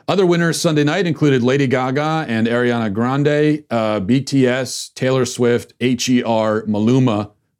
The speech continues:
Machine Gun Kelly, and Megan Thee Stallion. I don't know who any of these people are. I know Taylor Swift and Lady Gaga. Those, those two I know. Uh, Grande, she's the one who licked the donut. She's the donut licker, so I know her.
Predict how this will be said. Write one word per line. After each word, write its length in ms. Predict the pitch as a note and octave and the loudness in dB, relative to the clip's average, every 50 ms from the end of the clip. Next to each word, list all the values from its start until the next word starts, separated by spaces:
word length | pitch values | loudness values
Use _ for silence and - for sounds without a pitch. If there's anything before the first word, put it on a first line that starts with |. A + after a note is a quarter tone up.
| _ _ - | _ _ -6
Machine 400 | - - - - C3+ C3+ C#3 B2+ | -6 -2 0 2 4 4 4 4
Gun 240 | B2 B2 A#2+ A#2+ A2+ | 4 4 2 2 2
Kelly, 440 | - - A#2+ A#2+ A2+ A2+ A#2 A2 | 0 -2 0 0 2 0 0 0
and 200 | G2+ G2+ G#2 G#2 | -2 -2 -2 0
Megan 340 | G#2 A2+ B2 A#2+ A#2+ B2 A#2 | 0 2 2 2 2 4 4
Thee 80 | A#2+ A2 | 2 2
Stallion. 420 | - - - A2+ A2 A#2 G#2+ A2+ | 0 -2 -2 -2 0 -2 -2 -4
I 60 | - | -4
don't 100 | D#3+ A3 | -2 0
know 80 | A3 F#3 | 2 2
who 120 | D#3+ D#3 | 2 0
any 280 | - A#2+ C3 A#2 - C#3+ | 0 -2 -2 -2 0 -2
of 60 | A#2+ | -2
these 140 | - B2+ - | -2 -6 -8
people 360 | - - - D#3 - A2+ G#2+ | -4 0 0 0 2 0 0
are. 120 | A2 A2 - - - - - - | -2 -2 -4 -10 -18 -20 -8 -2
I 60 | - | 0
know 120 | D3+ G3 G3 | 2 2 0
Taylor 340 | - - F3+ F3+ D#3+ C#3+ C#3 | 0 -2 -2 0 0 0 0
Swift 260 | - C#3+ C3 G#2 A#2+ | 0 -2 -2 0 0
and 80 | A2+ | -2
Lady 220 | G#2 G#2+ G#2+ G2+ F#2+ | 0 0 0 -2 -2
Gaga. 340 | G2+ F#2 F2+ F2+ - C#2+ D2 | -2 -4 -6 -6 -8 -8 -4
Those, 240 | G2 G#2+ G2 F2+ | -4 -4 -2 -2
those 180 | - A2+ A2 G#2 | 0 0 0 0
two 160 | - A2+ G#2 | 0 -2 -2
I 80 | F2+ F2+ | -2 -2
know. 200 | F2 D#2 C#2+ - _ _ _ - - _ _ _ _ - | -6 -8 -10 -14 _ _ _ -20 -20 _ _ _ _ -2
Uh, 280 | A2+ A2+ A2 A2 A2 | -2 0 0 0 0
Grande, 520 | G#2 F#2 B2 C3 C#3 C3+ C3 A#2+ G#2 F#2+ G2 | 0 0 0 0 0 0 0 0 -2 -2 -2
she's 200 | - B2+ B2 A#2+ | 0 0 0 2
the 60 | C3 | 2
one 120 | B2+ B2 | 2 2
who 80 | A#2 A2 | 2 2
licked 260 | G#2+ G#2+ A2 - - | 2 0 0 -2 -4
the 80 | - F#2+ | -6 -4
donut. 440 | E2+ G#2 G#2 G#2 G2 F#2 E2+ - - _ _ | -2 -2 -2 -2 -2 -4 -6 -8 -14 _ _
She's 220 | - - A#2 A2 | -4 -2 0 0
the 80 | A2 A2+ | 0 0
donut 280 | G2 A2 G#2+ G#2 G#2 G2 | 0 0 -2 -2 -2 -2
licker, 220 | G2 F#2 F#2 F#2 | -4 -4 -4 -4
so 80 | F#2+ G2 | -2 0
I 40 | |
know 180 | G#2 A#2+ A#2 G#2 | 0 2 2 0
her. 320 | G2+ G#2 F#2+ F#2 F2+ - | 0 0 -2 -2 -4 -6